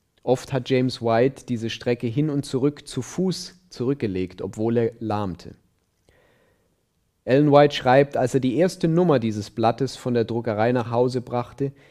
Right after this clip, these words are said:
knieten wir alle im Kreis nieder und baten den Herrn mit demütigem Herzen und vielen Tränen, seinen Segen auf den schwachen Bemühungen seines Dieners ruhen zu lassen.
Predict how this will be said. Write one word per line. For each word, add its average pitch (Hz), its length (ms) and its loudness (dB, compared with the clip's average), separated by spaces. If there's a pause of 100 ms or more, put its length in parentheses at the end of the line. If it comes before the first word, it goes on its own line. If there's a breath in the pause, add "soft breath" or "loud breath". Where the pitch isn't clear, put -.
(140 soft breath)
knieten 131 420 -2
wir 120 160 2
alle 127 220 2
im 131 160 -4
Kreis 123 420 -2
nieder 110 320 -4
und 92 180 -10
baten 117 380 -2
den 117 140 -2
Herrn 117 380 -2 (260 loud breath)
mit 117 200 -4
demütigem 147 520 2
Herzen 127 480 -2
und 104 160 -8
vielen 147 340 -2
Tränen, 104 520 -2 (320 soft breath)
seinen 110 340 0
Segen 127 460 0
auf - 180 -8
den 107 140 -6
schwachen 120 460 -2
Bemühungen 104 640 -2 (340)
seines 104 420 -6
Dieners 117 540 -4 (220)
ruhen 101 240 -2
zu - 180 -12
lassen. - 320 -16